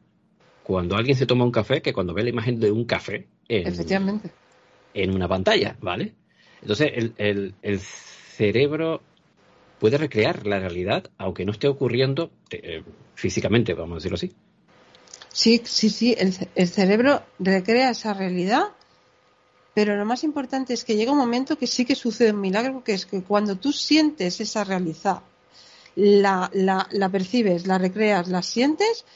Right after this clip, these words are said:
Speaker 2: entonces sucede el milagro de plasmarla. Para eso tienes que estar al cien por cien seguro. ¿Qué está pasando en la sociedad? Que están metiendo tanto miedo que la gente ha dejado de crear o no sabe crear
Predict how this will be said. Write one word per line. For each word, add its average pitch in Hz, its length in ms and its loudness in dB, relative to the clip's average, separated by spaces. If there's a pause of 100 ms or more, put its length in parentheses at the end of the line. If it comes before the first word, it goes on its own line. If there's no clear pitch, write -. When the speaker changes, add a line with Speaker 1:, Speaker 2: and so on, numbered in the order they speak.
(120)
Speaker 2:
entonces 240 280 2
sucede 254 460 0
el 247 60 -2
milagro 247 520 0
de 233 160 0
plasmarla. 190 640 -2 (500)
Para 220 140 4
eso 233 140 -4
tienes 302 240 0
que - 80 -6
estar 269 240 -2
al 254 120 -2
cien 269 200 -2
por 247 140 0
cien 254 280 -2
seguro. 170 480 -2 (640)
¿Qué 262 180 4
está 294 240 2
pasando 269 300 -2
en 247 60 2
la 240 60 4
sociedad? 190 560 -4
Que - 80 -6
están 220 280 -4
metiendo 226 400 0
tanto 208 280 -2
miedo 233 420 0 (420)
que 202 120 0
la 190 80 6
gente 226 400 -4 (200)
ha 202 120 0
dejado 240 460 0
de 196 160 0
crear 185 440 0 (200)
o 190 140 2
no 220 220 2
sabe 233 400 -2
crear 165 420 -2